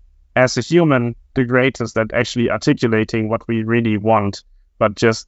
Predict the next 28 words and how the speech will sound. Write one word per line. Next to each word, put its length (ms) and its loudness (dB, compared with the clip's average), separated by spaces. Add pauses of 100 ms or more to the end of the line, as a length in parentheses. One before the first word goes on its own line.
blurping 500 2
out 400 2
kind 220 0
of 120 -4
like 160 -4
a 40 -4
brain 400 0
fart 400 2
instead. 500 0
And 320 -10 (420)
that, 260 2
of 160 -4
course, 300 2
becomes 400 -2
diff-, 300 -4 (160)
difficult 540 0
when 160 -2
it 180 -4
conflicts 600 -2
with 160 -4 (220)
project 380 0
timeline 440 0
and 100 -6
deadlines 580 -6
or 100 -4
budgets 460 -2
or 120 -6
whatever. 400 -8